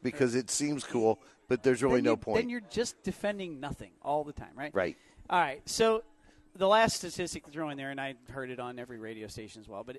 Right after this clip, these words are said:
Speaker 2: it's right now, and since the Penn State game last year, he's got one touchdown pass, which was a screen pass that went for a forty-five-yard touchdown, and eight interceptions. If
Speaker 1: But,
Speaker 2: it doesn't
Speaker 1: but
Speaker 2: happen,
Speaker 1: he's not turning the ball over, Brett.
Speaker 2: Yeah, if it doesn't happen this week.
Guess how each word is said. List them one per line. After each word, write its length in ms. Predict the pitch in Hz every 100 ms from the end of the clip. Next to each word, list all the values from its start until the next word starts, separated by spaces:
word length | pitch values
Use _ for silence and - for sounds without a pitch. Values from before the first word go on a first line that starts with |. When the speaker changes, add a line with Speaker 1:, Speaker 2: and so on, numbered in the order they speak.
| 147
Speaker 2:
it's 320 | 180 - -
right 200 | 170 185
now, 200 | 160 143
and 80 | 139
since 220 | - 170
the 80 | -
Penn 180 | 160 160
State 220 | - 151
game 160 | 143 139
last 260 | 127 120
year, 100 | 131
he's 100 | 123
got 180 | 120 117
one 180 | 123 151
touchdown 400 | 160 147 - 135
pass, 300 | 135 131 -
which 140 | 123 143
was 100 | 117
a 60 |
screen 400 | - - 226 262
pass 300 | - 151 151
that 100 | 139
went 160 | 151 151
for 100 | 147
a 40 |
forty-five-yard 640 | 135 151 147 151 131 127 127
touchdown, 460 | 143 - 123 104 131 - _ _ _ _ _ -
and 120 | 143
eight 160 | 151 151
interceptions. 720 | 135 120 135 117 - - - _ _ _ _ _ _ _ _
If 120 | - 202
Speaker 1:
But, 140 | 170
Speaker 2:
it 100 | 170
doesn't 220 | 233 233
Speaker 1:
but 100 | 190
Speaker 2:
happen, 160 | 180 208
Speaker 1:
he's 160 | 175
not 300 | 190 196 220
turning 360 | - 220 208 196
the 60 | 175
ball 320 | 175 202 208
over, 160 | 156 139
Brett. 300 | 147 170 160 _
Speaker 2:
Yeah, 180 | 147 131 -
if 140 | 156
it 80 | 180
doesn't 220 | 208 233
happen 340 | 214 202 196 170
this 200 | 165 156
week. 360 | 160 151 -